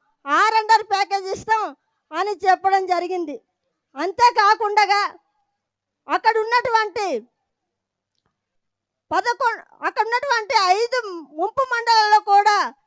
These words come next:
కనీసం చాలా ఇబ్బందులు పడే పరిస్థితి. వాళ్ళకు కనీసం గర్భిణీ స్త్రీలు కానీ, పేషెంట్లు కానీ, కనీసం అక్కడ లాంచీలు కూడా ఏర్పాటు చేయలేని పరిస్థితి ఉందండి.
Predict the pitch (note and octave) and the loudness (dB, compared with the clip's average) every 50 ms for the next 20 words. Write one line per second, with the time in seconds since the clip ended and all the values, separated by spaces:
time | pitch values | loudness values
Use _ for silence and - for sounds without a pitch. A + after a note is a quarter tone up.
0 | _ _ _ _ _ _ _ _ D#4 F4+ G#4+ A#4+ B4+ A#4 F4 - A4 F#4 G4+ A#4 | _ _ _ _ _ _ _ _ -8 -6 -6 -6 -8 -10 -8 -4 -2 0 2 4
1 | C5+ C5+ C5 C5+ C5 B4+ B4 A#4+ A#4 A#4+ A#4 A#4 A#4 A4+ G#4+ G#4+ G#4+ G4+ G#4 F4 | 4 4 4 2 0 -2 -2 0 0 0 2 0 -4 -2 0 0 2 2 2 2
2 | F#4 F#4+ F#4+ G#4 - - C#4+ - D#4+ C4 - _ _ _ _ _ _ _ _ _ | 2 -2 -4 -4 -6 -8 -8 -8 -8 -8 -10 _ _ _ _ _ _ _ _ _
3 | _ _ _ - D4 F#4 G#4+ B4 C5 B4+ A#4+ B4 B4+ A4 E4+ B3+ - C#4+ _ _ | _ _ _ 0 2 2 2 4 2 2 0 0 0 -2 -2 -2 -4 -10 _ _
4 | _ _ _ _ _ _ _ _ _ _ _ _ _ - F4 G#4+ A#4 B4+ C5+ B4+ | _ _ _ _ _ _ _ _ _ _ _ _ _ -2 -2 -2 -2 -4 -8 -6
5 | A#4+ B4 A#4 G#4+ F4+ C#4 C4 D#4+ _ _ _ _ _ _ _ _ _ _ _ _ | -4 -2 0 0 -2 -2 -8 -12 _ _ _ _ _ _ _ _ _ _ _ _
6 | _ _ _ C#4 F4 F#4 G#4+ G4+ G4 A#4+ C5 C5+ C5+ D5 - C5+ C5 A#4 G#4+ G#4+ | _ _ _ -4 -4 -4 -4 -6 -10 -14 -6 -6 -4 -2 -2 -2 -2 -2 -2 -2
7 | G#4 G#4 G4+ A4 B4 A#4 F#4+ C4 - _ _ _ _ _ _ _ G#4 G4+ G#4+ A#4+ | 0 0 0 -2 -4 -6 -10 -10 -12 _ _ _ _ _ _ _ 4 6 6 6
8 | - - C5+ B4 C5 - A#4 A#4 G#4+ G4+ G#4+ A#4 B4 A4+ F4 - - _ _ _ | 6 2 -4 -4 -4 -6 -4 -2 0 -2 -2 -4 -6 -8 -10 -10 -14 _ _ _
9 | _ _ _ E4 G4+ A4 B4+ C5+ D5 D5 D5+ B4+ G#4+ E4+ C4 C#4 _ _ _ _ | _ _ _ -6 -6 -6 -6 -8 -6 -4 -4 -4 -4 -4 -6 -12 _ _ _ _
10 | _ - F4+ - A4 A#4+ B4+ A#4 G4 F4 E4+ G4 A#4 C5 - - C#5+ C5 B4+ F4 | _ -12 -6 -6 -2 -2 -2 0 0 0 0 0 0 -2 -2 -4 -4 -4 -2 -2
11 | B4 A4+ A4 A4+ G#4+ G4 F#4 F#4 F#4+ G#4 G#4 G#4+ A4 G#4 G#4 G#4 - G4+ G4+ G4 | -2 2 2 2 2 2 2 4 4 4 4 2 0 0 0 0 0 0 2 2
12 | F#4 F#4 F#4 D#4+ - F4+ G4 A#4 B4 - C5 - A4+ G#4 G4 G4 G4 G4 F#4 F4+ | 0 -4 -4 -4 -2 -2 -2 -2 -2 -4 -4 -2 -2 -2 -2 0 0 0 0 0
13 | E4 D#4 C#4 | -2 -6 -6